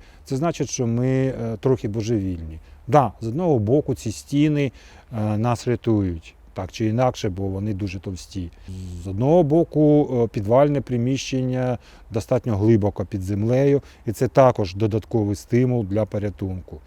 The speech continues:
Ви знаєте, принаймні я щодо цього не задумувався.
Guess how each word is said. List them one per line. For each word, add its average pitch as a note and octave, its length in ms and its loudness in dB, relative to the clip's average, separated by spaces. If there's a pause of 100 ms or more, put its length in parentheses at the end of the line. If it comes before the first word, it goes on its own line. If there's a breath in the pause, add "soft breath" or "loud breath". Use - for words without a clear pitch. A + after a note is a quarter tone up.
(240)
Ви C#3+ 80 -4
знаєте, C#3+ 580 2 (140)
принаймні C#3 500 0
я E3 280 2 (680)
щодо A2+ 260 -2
цього G2 400 0
не A#2+ 200 0
задумувався. F2 840 -6